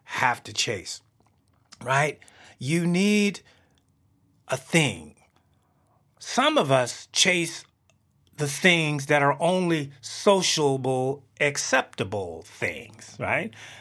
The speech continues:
Go on Facebook and you can see people are chasing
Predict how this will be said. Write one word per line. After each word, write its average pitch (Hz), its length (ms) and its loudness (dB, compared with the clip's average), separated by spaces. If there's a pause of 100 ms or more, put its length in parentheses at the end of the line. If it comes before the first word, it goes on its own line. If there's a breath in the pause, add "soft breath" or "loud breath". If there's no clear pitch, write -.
(120)
Go 175 220 6
on 156 160 4
Facebook 139 840 2
and 143 200 2
you 151 120 -2
can 139 200 -4
see 214 340 0
people 160 480 0
are 139 200 4
chasing 151 800 0